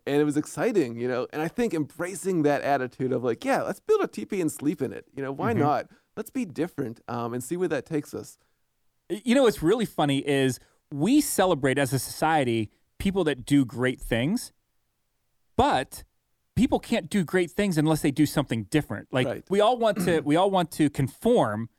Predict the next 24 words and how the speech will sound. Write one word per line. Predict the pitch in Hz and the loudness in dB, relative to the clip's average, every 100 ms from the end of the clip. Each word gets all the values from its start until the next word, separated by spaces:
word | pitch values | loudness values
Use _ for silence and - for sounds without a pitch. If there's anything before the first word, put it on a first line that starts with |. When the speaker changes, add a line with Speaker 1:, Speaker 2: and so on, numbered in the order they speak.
| _ _ - | _ _ -2
Speaker 2:
and | 143 143 | 0 2
we | 147 | 2
celebrate | 131 - 208 233 151 135 | 2 0 2 2 2 0
the | 135 | -2
people | - 139 127 | -2 0 0
that | 120 107 - | 0 -2 0
don't | 156 196 | 0 0
conform | - 143 - 123 117 117 | -6 -6 -2 0 0 -2
and, | 120 117 - | -6 -6 -4
and | 120 107 - _ - | -4 -4 -8 _ -8
accomplish | - 240 277 131 - | 0 0 2 -2 -2
something. | 117 104 110 117 _ _ _ _ _ | -4 -2 -4 -6 _ _ _ _ _
But | 160 | 0
yet, | 165 160 - _ _ _ _ _ - | 2 0 -2 _ _ _ _ _ -2
you | 156 | 2
know, | 147 | 2
and, | 170 170 175 | 2 0 0
and | 160 | 0
I | 160 | 0
think | 320 247 | 0 -2
most | 147 214 277 | 2 2 2
of | 160 | 2
us | 147 - | 0 -2
inside, | 147 127 - 202 226 135 | -6 -4 -2 0 2 0